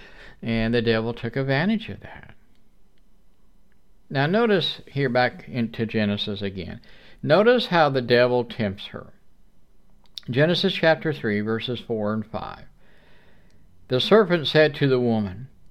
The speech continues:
"You surely will not die. For God knows that in the day that you eat from it, your eyes will be opened, and you will be like God, knowing good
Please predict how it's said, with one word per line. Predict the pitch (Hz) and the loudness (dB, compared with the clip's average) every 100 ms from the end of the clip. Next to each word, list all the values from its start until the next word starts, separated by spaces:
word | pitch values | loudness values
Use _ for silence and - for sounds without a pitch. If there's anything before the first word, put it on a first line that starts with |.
| _ - - 240 | _ -20 -20 -10
"You | 127 117 | -4 -2
surely | - 147 156 131 113 101 - | 0 4 4 4 0 -2 -10
will | 123 110 98 | -8 -4 -2
not | 107 117 92 - 98 | 0 0 -2 -6 -8
die. | 101 101 87 - - - - - - - - - - - - | -4 -4 -6 -12 -20 -20 -20 -20 -20 -20 -20 -20 -20 -20 -12
For | - 135 | -2 6
God | 143 170 190 | 8 8 6
knows | 170 147 135 117 | 6 6 6 4
that | 123 123 | 2 2
in | 120 | 2
the | |
day | 127 127 143 | 4 4 4
that | 143 | 2
you | 113 113 117 | 2 0 -2
eat | 87 143 175 - | 0 0 0 -4
from | 120 110 98 | -2 -2 -2
it, | - | -2
your | 110 104 | -2 0
eyes | 117 123 135 147 | 2 2 2 0
will | 139 | 0
be | 139 143 | 0 0
opened, | 123 113 - - - - - - - - - | 2 0 -2 -16 -18 -20 -20 -20 -20 -20 0
and | 139 139 | 2 4
you | 151 | 4
will | 156 | 4
be | 143 | 4
like | 143 165 147 | 2 0 0
God, | 135 170 185 - - - | -2 -2 -4 -12 -20 -14
knowing | 120 117 113 110 | -4 -2 0 -2
good | 131 120 92 87 | -2 -2 -4 -14